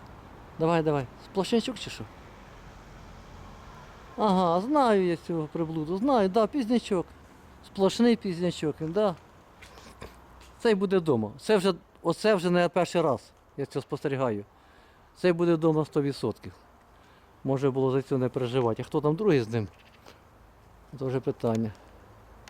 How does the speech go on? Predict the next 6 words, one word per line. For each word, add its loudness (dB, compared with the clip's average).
Так, 0
все, 0
хлопці. -10
Залишаю 0
зйомку. -2
Всім 0